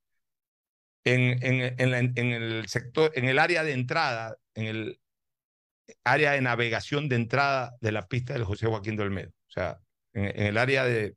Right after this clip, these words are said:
de entrada es no solamente al pie del, de la pista de aterrizaje, sino ya por Durán, por Yaguace, eh, ya eso ya se le llama callejón de entrada. Ya tiene sus nombres técnicos aeronáuticos ahí, pero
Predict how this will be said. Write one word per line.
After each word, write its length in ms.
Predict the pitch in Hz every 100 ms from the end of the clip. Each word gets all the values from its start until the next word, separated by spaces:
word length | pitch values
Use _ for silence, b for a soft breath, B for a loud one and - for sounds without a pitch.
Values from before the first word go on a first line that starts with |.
| _
de 100 | 92
entrada 560 | 107 104 131 151 139 113
es 460 | 120 120 - - _
no 100 | 98
solamente 500 | 95 107 107 113 98
al 120 | 98
pie 200 | 90 117
del, 220 | 107 95 90
de 100 | 101
la 120 | 92
pista 200 | 101 -
de 40 |
aterrizaje, 500 | - 101 92 127 113
sino 260 | 95 92 104
ya 200 | 104 98
por 140 | 104
Durán, 360 | 101 98 123 123
por 140 | 104
Yaguace, 500 | 98 104 117 113 117 -
eh, 120 | 101
ya 180 | 107 113
eso 160 | 113
ya 100 | 113
se 120 | 110
le 80 | 107
llama 260 | 107 104 107
callejón 420 | 98 87 87 107
de 80 | 90
entrada. 580 | 78 98 139 65 - - _ _ _ -
Ya 160 | -
tiene 200 | - 185
sus 140 | 165 131
nombres 340 | 139 147 120
técnicos 440 | 131 127 120 120 104
aeronáuticos 760 | 107 104 110 123 123 107 101
ahí, 140 | 107 117
pero 280 | 95 90